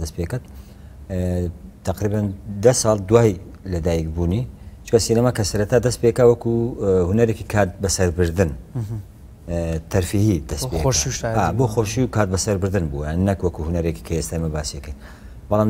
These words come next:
Speaker 1: دە ساڵ دوای ئەوەی تر کە کۆمەڵێک بەرهەمی دیکە، ئا، ئا،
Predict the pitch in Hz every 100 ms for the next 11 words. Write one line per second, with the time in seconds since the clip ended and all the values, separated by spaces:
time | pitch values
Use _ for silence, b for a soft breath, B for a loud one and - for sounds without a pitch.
0 | 98 135 131 113 101 135 117 90 87 85
1 | 95 95 90 95 110 98 95 95 104 92
2 | 95 107 104 - - - - 85 85 87
3 | 127 85 85